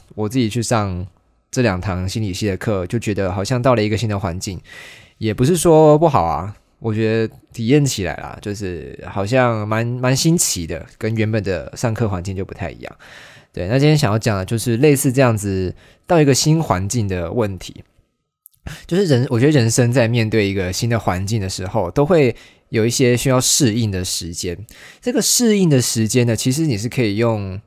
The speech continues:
呃，就是大脑的运作机制去解释的。我觉得它比较像是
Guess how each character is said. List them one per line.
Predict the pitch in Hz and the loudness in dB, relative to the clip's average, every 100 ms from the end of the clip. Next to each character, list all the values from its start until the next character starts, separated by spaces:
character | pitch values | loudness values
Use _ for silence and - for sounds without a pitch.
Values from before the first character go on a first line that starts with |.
| _ _ | _ _
呃， | 101 85 73 64 69 62 - | -6 -4 -6 -10 -16 -18 -12
就 | 117 | -10
是 | 120 | -2
大 | 135 123 | 2 2
脑 | 95 | 0
的 | 90 | -2
运 | 110 131 104 | 2 2 2
作 | 120 107 | 0 0
机 | 107 110 | -2 -4
制 | 107 107 | -4 -4
去 | 107 98 | -6 -8
解 | - 95 80 | -8 -8 -4
释 | - 131 92 | -2 -2 -4
的。 | 67 - - - - | -8 -12 -20 -20 -8
我 | 123 | -2
觉 | 135 | 2
得 | 185 | 4
它 | |
比 | 165 | 4
较 | 113 | 0
像 | 120 127 | 0 0
是 | 120 127 104 | 0 -2 -2